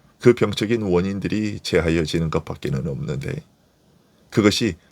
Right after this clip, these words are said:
자신의 힘으로는 할 수 없는 지경에 이른 것입니다. 다윗 자신의 모든 힘을 동원해도 그 스트레스의 원인이 되는 대적들을 물리칠 수 없는 상황이었던 것이죠. 그 압박에서 벗어날 수 있는 유일한 방법은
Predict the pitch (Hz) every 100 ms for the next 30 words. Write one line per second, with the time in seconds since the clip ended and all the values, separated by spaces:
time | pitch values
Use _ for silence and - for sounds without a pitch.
0 | - - 92 98 113 131 135 135 90 90
1 | 87 78 - 120 - 82 76 92 - 85
2 | 80 78 92 87 82 - - - - -
3 | _ _ _ _ _ _ _ _ _ _
4 | _ _ _ - 107 117 - 104 - 101
5 | 98 107 117 107 110 110 - 82 80 78
6 | 73 - - _ _ _ - 135 - -
7 | - 123 - 120 113 92 98 101 104 95
8 | 90 90 92 87 85 - 87 92 87 -
9 | - 95 98 104 - 95 80 78 78 98
10 | - - 104 95 71 - - - - -
11 | - - - - - _ - - - -
12 | - _ _ _ _ - - 98 80 95
13 | 92 85 80 92 90 82 82 82 80 76
14 | 80 92 98 101 - 87 - - -